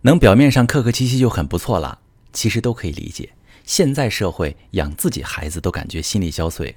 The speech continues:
更别提养别人的孩子了。所以我想对这位女士以及其他有类似困扰的女性朋友说：长久的婚姻真的需要势均力敌。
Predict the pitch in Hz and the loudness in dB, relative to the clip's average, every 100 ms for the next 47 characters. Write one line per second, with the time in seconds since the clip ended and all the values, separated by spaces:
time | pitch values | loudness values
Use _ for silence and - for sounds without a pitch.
0 | - 170 87 85 87 - 82 - - 73 | 2 2 4 0 -2 -2 -4 -4 -8 -8
1 | 82 82 - - - - _ _ _ _ | -4 -4 -6 -12 -14 -16 _ _ _ _
2 | - - - - 196 185 170 101 120 190 | -20 -20 -6 4 4 6 2 2 4 4
3 | 120 76 60 - 71 - 82 92 - 107 | 4 2 -4 -6 -8 -6 -6 -4 -4 -4
4 | 110 80 131 117 - 90 - 107 80 85 | -2 0 2 2 2 -4 -2 -4 -4 -6
5 | - 87 78 73 71 85 78 - _ - | -4 -6 -4 -6 -4 -6 -6 -10 _ -20
6 | - - - 107 180 90 - - 82 82 | -18 -8 0 4 4 2 -4 -4 0 2
7 | 82 - 190 113 - 82 - 95 98 90 | 0 2 2 2 0 0 0 -4 -4 -4
8 | 82 - - | -6 -10 -16